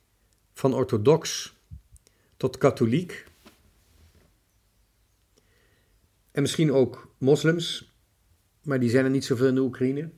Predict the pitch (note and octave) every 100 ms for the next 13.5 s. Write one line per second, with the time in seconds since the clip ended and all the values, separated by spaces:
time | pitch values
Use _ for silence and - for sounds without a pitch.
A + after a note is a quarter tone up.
0 | _ _ _ _ _ _ _ - - -
1 | B2 A2 - C3 C#3+ D#3 A#2+ A2 - D3
2 | D#3 C#3 D3 B2+ C#3+ D#3+ E3+ - _ _
3 | _ _ _ _ _ _ - C#3+ F3+ F#3+
4 | D3+ E3 D3 C#3 D#3 F#3 C#3+ C#3 G3 D#3
5 | - - E3 D#3+ C#3+ - D3 B2 G#2+ -
6 | _ _ _ _ _ _ _ _ - G#3+
7 | - D#3+ C3+ - C#3+ C3 A#2+ A2+ B2+ B2
8 | B2 C#3+ E3+ G3+ - _ _ _ _ _
9 | _ _ _ _ _ _ _ _ _ _
10 | _ _ C3+ A2+ G3 - C#3 E3 D#3 D#3
11 | C3+ B2+ - C3+ D#3 - - - F3 D3+
12 | D#3 - C3+ - C#3 D#3 D#3 - - -
13 | D3+ D3 D3 F3